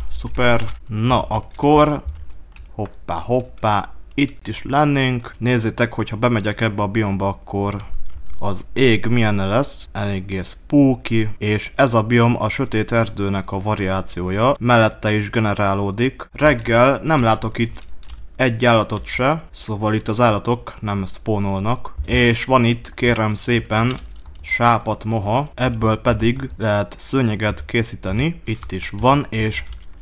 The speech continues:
ránő itt a földre. Csontporral jobb kliklek rá, akkor megnő. Aha, nem lehet már nagyobbá növeszteni. Elég kár. Itt van még ez a lógó sápadt moha. Ezt is lehet növeszteni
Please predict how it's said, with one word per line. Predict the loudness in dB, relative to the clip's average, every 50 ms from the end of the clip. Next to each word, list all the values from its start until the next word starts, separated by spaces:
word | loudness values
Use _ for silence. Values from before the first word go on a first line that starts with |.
| -10
ránő | -2 2 4 4 4 4 2 0 -2
itt | -2 -4 -6 -8 -6
a | -6 -6
földre. | -4 -4 -2 -2 -2 -2 -2 -2 -2 0 0 0 0 -2 -6 -4
Csontporral | 0 2 2 2 2 0 -2 -2 -2 2 4 6 6 6 6 4
jobb | 2 2 0 -2
kliklek | -6 -6 -4 -4 -2 -2 -2 -4 -4 -2
rá, | 0 4 4 6 4
akkor | 4 2 -2 -4 -2 -2 -2 -2 -2 -2 -2 -2 -2 -2 -4 -4
megnő. | -2 -2 -2 -2 -2 -2 0 0 0 0 0 0
Aha, | -2 -4 0 2 4 4 4 2 -2 -10 -10
nem | -6 -4 -2 0
lehet | 0 -2 -2 -2
már | -2 -2 -2 -2 -4 -6 -10 -14 -16 -16 -16 -14 -8
nagyobbá | -6 -4 -2 -2 -2 -4 -2 -2 -2 -2
növeszteni. | 0 -2 -2 -2 -4 -4 -6 -8 -8 -4 -2 -2 -2 -4 -6 -10 -16 -16 -16 -18 -18 -20 -20 -16 -12
Elég | -10 -8 -8 -8 -8 -6
kár. | -2 0 2 2 2 0 0 0
Itt | 0 0 0 0
van | 0 0 2 2
még | 2 2 0 0
ez | 0 0 0
a | 2
lógó | 4 4 4 4 2 2 0 -2
sápadt | -2 0 2 2 2 2 2 0 -2 0
moha. | 0 -2 0 0 0 0 0 0
Ezt | 2 4 4 2 2 0 -2
is | -4 0 2
lehet | 4 4 4 4 2 -2
növeszteni | -2 0 2 2 2 2 2 2 0 0 2 2 2 2 0 -2 -4